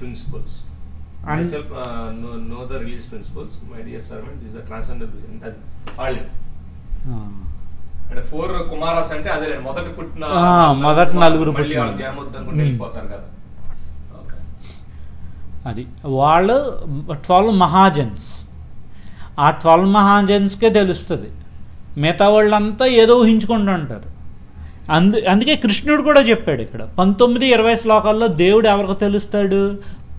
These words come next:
Speaker 2: చాలా top most devotees, twelve mahajans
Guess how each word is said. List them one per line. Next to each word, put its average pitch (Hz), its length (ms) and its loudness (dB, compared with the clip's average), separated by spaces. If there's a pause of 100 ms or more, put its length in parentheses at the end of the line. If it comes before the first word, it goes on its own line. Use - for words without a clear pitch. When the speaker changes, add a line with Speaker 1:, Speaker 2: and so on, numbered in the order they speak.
(220)
Speaker 2:
చాలా 269 560 4
top 220 300 2
most 269 420 0
devotees, 202 720 2 (200)
twelve 190 260 4
mahajans 214 680 2